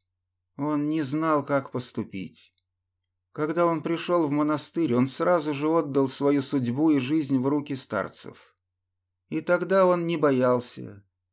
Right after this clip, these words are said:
и знал, что старцы Радогор и Добран верно выбрали и утвердили его жизненный путь. Путь воина, который несёт свет и спокойствие в мир. А теперь он стоял на распутье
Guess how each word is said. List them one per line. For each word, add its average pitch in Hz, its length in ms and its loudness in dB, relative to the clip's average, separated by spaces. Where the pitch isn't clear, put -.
и 165 140 -4
знал, 185 360 0
что 143 240 -4
старцы 143 560 0
Радогор 127 500 2
и 98 60 0
Добран 117 720 2
верно 147 580 0
выбрали 135 500 4
и 127 160 4
утвердили 123 680 2
его 110 280 4
жизненный 95 600 -2
путь. - 460 -12
Путь 147 300 0
воина, 104 640 0
который 117 420 -2
несёт 127 420 4
свет 135 400 -2
и 131 40 -2
спокойствие 110 840 -2
в 78 100 -10
мир. 85 380 -12
А 156 140 -4
теперь 185 460 2
он 156 100 0
стоял 160 420 2
на 147 120 2
распутье 101 840 -2